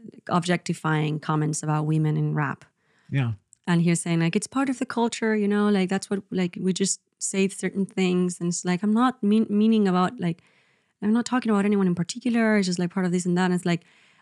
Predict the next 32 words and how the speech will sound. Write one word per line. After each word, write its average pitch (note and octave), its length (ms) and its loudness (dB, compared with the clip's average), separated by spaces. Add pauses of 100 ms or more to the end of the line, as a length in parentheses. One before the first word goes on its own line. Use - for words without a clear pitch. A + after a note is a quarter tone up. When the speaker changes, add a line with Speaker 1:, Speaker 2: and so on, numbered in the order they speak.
Speaker 1:
I G#3+ 60 6
know B3+ 120 6
it's B3 120 0
not A#3+ 160 2
harming G#3 360 2
anyone, E3 480 -2
but F3 160 -4
that's G#3+ 180 2
what G#3+ 140 2
we F#3+ 140 4
all F#3+ 120 2
think F#3+ 300 0
when F3 120 0
you E3+ 60 2
throw F3+ 200 -2
a E3+ 40 2
straw F3+ 400 0
in E3+ 120 0
the E3 80 0
floor. - 380 -2 (100)
It's A3 140 -6
just A3+ 160 -14
one B3+ 120 2
straw. G3+ 400 -2 (640)
But F#3 120 -4
now F#3+ 200 4
there's F3+ 240 0
an F3+ 120 0
ocean F#3 360 0
of E3+ 80 -6
straws. - 560 -8
Speaker 2:
Yeah. A2+ 160 -2